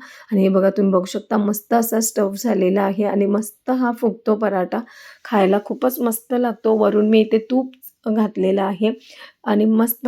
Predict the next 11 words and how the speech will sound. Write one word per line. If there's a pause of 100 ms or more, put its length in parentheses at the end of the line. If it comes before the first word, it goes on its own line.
खरपूस
असा
हा
भाजून
घ्यायचा
आहे.
तुम्ही
बघू
शकता
कलर
किती